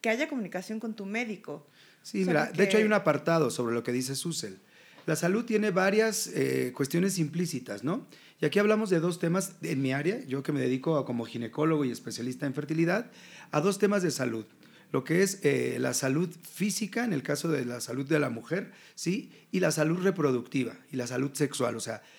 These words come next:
Speaker 2: son temas de salud, realmente. Que sean un problema, al ser un, temas tabúes, ¿sí? Generan esta situación de, de no comunicación, ni entre las personas, ni entre las parejas, ni entre la familia,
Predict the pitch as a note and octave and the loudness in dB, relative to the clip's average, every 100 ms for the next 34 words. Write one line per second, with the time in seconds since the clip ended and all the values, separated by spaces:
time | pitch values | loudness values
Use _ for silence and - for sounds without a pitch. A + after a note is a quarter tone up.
0 | - - G3 A3 G3 G3 G#3 D#3 D3 C3+ | -16 0 0 2 2 2 0 2 2 2
1 | - C3 D#3+ F#3+ - - - B2+ C3 D3+ | 0 0 0 -2 -8 -16 -4 -2 0 -2
2 | D3+ - - _ _ _ _ _ _ _ | -4 -10 -20 _ _ _ _ _ _ _
3 | _ - D#3 G#3 A#3+ A#3+ A#3 G#3+ G3 E3+ | _ 2 4 4 4 2 2 2 4 4
4 | F#3+ F3+ - C3+ - E3+ F#3 E3+ - _ | 2 0 -2 -4 -2 0 0 -4 -12 _
5 | - E3+ F3 E3+ A#2+ A#2 D#3+ G#3+ - - | 0 2 0 0 -4 2 2 2 -2 -12
6 | _ - _ - F#3 - - E3 E3+ G3 | _ -20 _ -14 -12 -8 -2 2 4 4
7 | F#3+ F3+ - F#3 - D#3+ C#3+ C3+ E3+ E3+ | 2 0 0 -2 -2 -4 -4 0 0 0
8 | - D3 D3+ E3 F#3+ G3 E3 C3 - A#2 | 0 0 2 2 2 2 2 -2 -4 -4
9 | D3 F#3 A#3+ - - - _ - G3 A#3+ | -2 -4 -6 -14 -20 -20 _ 0 2 4
10 | A3 G3+ E3 - B2+ A#2+ C3+ C#3+ C3 D#3 | 4 4 2 -2 -4 -2 0 0 0 0
11 | A3 G3 E3+ C#3 C3 B2+ B2+ E3 F3+ - | 0 2 2 2 -2 -2 -4 -6 -8 -10
12 | - - _ D3 A3 G#3 F#3 D3 C3 B2 | -16 -20 _ 2 2 2 -2 -2 -2 -2
13 | B2+ B2+ D#3+ B3+ | 0 0 -2 -6